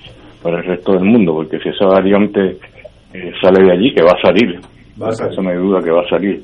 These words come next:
Speaker 1: en toda la comunicación que hay entre India y el resto del mundo, pues entonces, eh, sería algo sumamente preocupante.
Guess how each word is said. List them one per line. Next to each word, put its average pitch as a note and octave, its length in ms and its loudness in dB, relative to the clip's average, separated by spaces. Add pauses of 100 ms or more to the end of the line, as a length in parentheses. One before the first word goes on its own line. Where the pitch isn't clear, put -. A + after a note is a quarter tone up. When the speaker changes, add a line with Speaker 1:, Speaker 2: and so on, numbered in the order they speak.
(520)
Speaker 1:
en E2 120 -12
toda E2+ 180 -2
la E2+ 80 0
comunicación F2 680 -2
que E2 100 -2
hay F2 280 2 (520)
entre D#2+ 360 -8
India F2+ 240 -2
y F2 40 0
el D#2 80 -4
resto F#2 300 -2
del E2+ 100 0
mundo, F#2+ 360 -2 (460)
pues E2 140 -4
entonces, F2 720 -2 (460)
eh, D#2+ 220 -10
sería E2 380 0 (360)
algo F2 500 0 (440)
sumamente G2 1000 0 (440)
preocupante. F#2+ 720 0